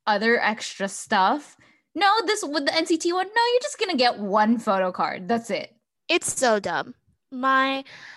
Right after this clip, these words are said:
Speaker 2: I was just thinking, like, Roxy, you said the fifty dollars for, like, a photo card. And I'm just like,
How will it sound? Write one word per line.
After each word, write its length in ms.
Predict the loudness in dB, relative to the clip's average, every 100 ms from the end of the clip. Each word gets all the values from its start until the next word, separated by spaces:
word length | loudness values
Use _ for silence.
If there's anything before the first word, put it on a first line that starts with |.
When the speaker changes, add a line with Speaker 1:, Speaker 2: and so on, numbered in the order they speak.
| -14 -4
Speaker 2:
I 100 | 0
was 100 | 0
just 220 | -2 -2
thinking, 340 | -2 -2 -6 -10
like, 240 | -6 -4 -2
Roxy, 340 | -4 -4 -8
you 160 | -8 -8
said 440 | -6 -6 -6 -8 -14 -12
the 300 | -10 -10 -12
fifty 640 | -8 -8 -8 -12 -10 -10
dollars 560 | -4 -2 -2 -6 -8 -12
for, 140 | -10
like, 200 | -8 -8
a 60 | -10
photo 280 | -10 -6 -6
card. 400 | -4 -2 -2 -6 -14 -20 -20 -12
And 100 | -6
I'm 180 | -4 -4
just 220 | -4 -6
like, 260 | -8 -10